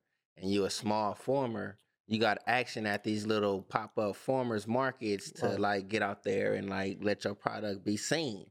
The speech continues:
Speaker 2: Most definitely.
Speaker 1: Let your product be tested, you know what I'm saying? Let it be noticed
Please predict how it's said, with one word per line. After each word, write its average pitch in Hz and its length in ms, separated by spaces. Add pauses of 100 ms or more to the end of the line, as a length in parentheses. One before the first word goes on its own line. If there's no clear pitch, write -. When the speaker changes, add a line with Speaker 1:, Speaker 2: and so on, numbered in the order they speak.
(140)
Speaker 2:
Most 107 160
definitely. 123 280
Speaker 1:
Let 98 140
your 98 80
product 104 480
be 107 100
tested, 143 720
you 98 100
know - 20
what 104 60
I'm 101 60
saying? 101 280
Let 107 160
it 101 120
be 113 140
noticed 113 640